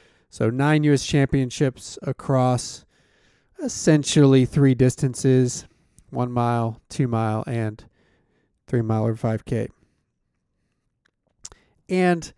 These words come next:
since the last Olympics in twenty sixteen, which she made also, she's been probably the most dominant American distance runner in her event, up into and including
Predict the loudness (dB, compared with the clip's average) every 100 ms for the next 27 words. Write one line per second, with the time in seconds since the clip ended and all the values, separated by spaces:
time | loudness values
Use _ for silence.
0 | _ _ _ -4 0 2 4 2 0 -6
1 | -4 -6 -6 -6 -4 -4 -6 -10 -8 -6
2 | -6 -4 -6 -4 -4 -2 -2 -2 -2 -4
3 | -2 0 0 -2 -14 -20 _ -4 -2 0
4 | 0 0 -4 -12 _ _ -6 -4 4 4
5 | 6 4 6 4 4 -2 -6 -2 0 0
6 | -2 -4 -8 -16 -20 _ _ _ _ -4
7 | -2 -2 -4 -4 -4 -8 -4 -4 -4 -6
8 | -8 -6 -4 -2 -2 0 0 -2 -6 -18
9 | _ _ _ _ _ _ _ -4 -2 -2
10 | -2 -2 2 4 4 2 -2 -4 -8 _
11 | -10 -10 -10 -4 2 4 4 0 -4 -8